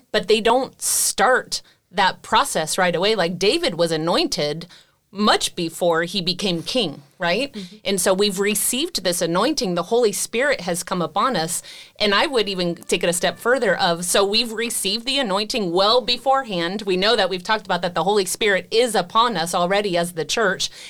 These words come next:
Speaker 1: and now is the time to get into action. So, like, we
Speaker 2: Mm-hmm.
Speaker 1: don't have to wait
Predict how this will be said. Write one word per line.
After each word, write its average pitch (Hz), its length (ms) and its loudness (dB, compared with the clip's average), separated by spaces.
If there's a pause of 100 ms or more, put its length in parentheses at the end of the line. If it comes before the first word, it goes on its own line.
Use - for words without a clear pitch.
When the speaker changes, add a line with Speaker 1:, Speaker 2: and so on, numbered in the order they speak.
(120)
Speaker 1:
and 190 300 0
now 190 260 4
is 180 120 -2
the 180 100 -2
time 170 220 -2
to 165 80 -4
get 160 120 -2
into 160 240 -2
action. - 480 -6 (240)
So, 247 140 -2
like, 233 120 4
we 254 100 0
Speaker 2:
Mm-hmm. - 20 2
Speaker 1:
don't 349 160 0
have 254 200 -2
to 202 100 2
wait 175 640 0